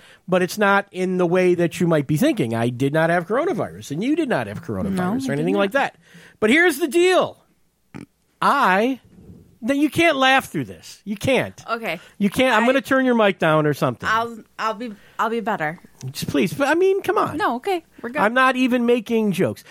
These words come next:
Speaker 1: 'Cause
Speaker 2: I
Speaker 1: I
Speaker 2: know.
Speaker 1: know you think I'm gonna make a joke out of this, and I probably will at some point.
Speaker 2: Mm-hmm.
Speaker 1: It would be appropriate to laugh when I'm jo-, see, that's the thing about a comedian. We love it when you laugh,
Speaker 2: Mm-hmm.
Speaker 1: but it's when I'm making the jokes.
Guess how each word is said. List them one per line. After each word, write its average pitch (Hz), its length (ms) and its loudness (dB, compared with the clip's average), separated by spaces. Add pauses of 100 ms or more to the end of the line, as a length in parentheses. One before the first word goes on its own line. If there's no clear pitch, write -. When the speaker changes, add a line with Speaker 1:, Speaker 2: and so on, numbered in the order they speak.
(140)
Speaker 1:
'Cause 214 120 -4
Speaker 2:
I 240 100 4
Speaker 1:
I - 20 2
Speaker 2:
know. 247 60 2
Speaker 1:
know 294 280 4
you 254 240 4
think 254 260 0
I'm 220 140 2
gonna 202 160 2
make 190 240 2
a 175 60 0
joke 165 380 0
out 127 120 0
of 110 100 -4
this, 113 220 0
and 180 80 2
I 170 60 2
probably 214 480 0
will 196 260 2
at 170 100 -2
some 165 200 -2
point. 147 300 -8
Speaker 2:
Mm-hmm. 208 360 -2
Speaker 1:
It 175 40 2
would 185 180 2
be 226 140 4
appropriate 226 500 0
to 226 140 0
laugh 185 340 2
when 180 120 -2
I'm 156 140 0
jo-, 147 140 -8 (180)
see, - 120 -12
that's 349 200 0
the 302 80 -4
thing 262 240 0
about 175 240 2
a 156 40 -4
comedian. 175 520 -2 (300)
We 262 180 4
love 220 300 2
it 190 120 0
when 151 220 -2
you 131 140 0
laugh, 120 680 -2 (140)
Speaker 2:
Mm-hmm. 180 340 -12
Speaker 1:
but 151 140 0
it's 147 120 -4
when 160 140 2
I'm 131 140 2
making 127 320 0
the 107 100 0
jokes. 110 520 -8